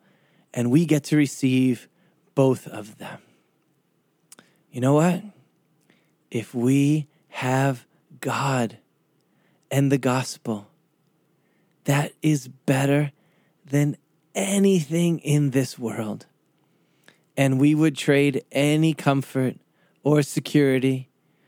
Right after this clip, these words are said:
or thrill that would come by sinning in exchange for the comfort and the security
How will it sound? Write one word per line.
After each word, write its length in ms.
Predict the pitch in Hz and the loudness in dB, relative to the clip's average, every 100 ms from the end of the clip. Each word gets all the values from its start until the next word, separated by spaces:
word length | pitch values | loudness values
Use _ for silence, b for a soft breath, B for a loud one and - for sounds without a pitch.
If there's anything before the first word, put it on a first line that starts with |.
| _ _ | _ _
or 200 | 139 147 | 2 2
thrill 520 | - - 139 147 147 | 0 -2 2 4 2
that 140 | 139 110 | 2 0
would 180 | 147 | -2
come 460 | 135 135 120 120 120 _ _ _ _ _ _ - | -2 -2 -2 -2 -8 _ _ _ _ _ _ -8
by 200 | 120 113 | -6 -4
sinning 680 | - - 156 135 113 113 - _ _ _ _ _ _ _ _ | -6 0 0 0 -4 -12 -20 _ _ _ _ _ _ _ _
in 140 | - 151 | 2 2
exchange 1000 | 139 - - 156 165 160 147 143 - b b b b _ | 2 -6 -6 0 2 4 4 2 -4 b b b b _
for 140 | 156 | 0
the 100 | 151 | 0
comfort 680 | - - 156 156 - 151 113 b b b - | 0 2 2 2 0 0 -2 b b b 0
and 100 | 143 | 0
the 40 | |
security 760 | - 147 - 151 156 135 120 | 0 -6 -4 0 2 0 -2